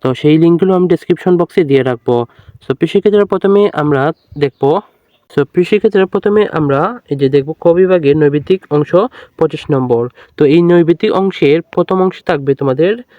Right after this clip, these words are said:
এই বহুনির্বাচনী প্রশ্ন। তো এখানে এক নম্বরের প্রশ্ন দিয়েছে, একজন শ্রমিক একটি দেয়ালের চার ভাগের তিন ভাগ রং করল, সে ওই দেয়ালের শতকরা কত ভাগ রং করল?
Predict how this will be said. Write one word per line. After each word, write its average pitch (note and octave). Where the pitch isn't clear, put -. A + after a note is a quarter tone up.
এই C#3
বহুনির্বাচনী F3+
প্রশ্ন। C3+
তো C3+
এখানে F3
এক D#3+
নম্বরের F3+
প্রশ্ন D#3+
দিয়েছে, D3
একজন F3
শ্রমিক F#3
একটি E3+
দেয়ালের C#3+
চার F3
ভাগের E3+
তিন D3
ভাগ C#3
রং C#3
করল, C3+
সে E3
ওই E3
দেয়ালের C#3+
শতকরা C3+
কত F3+
ভাগ D#3+
রং B2+
করল? B2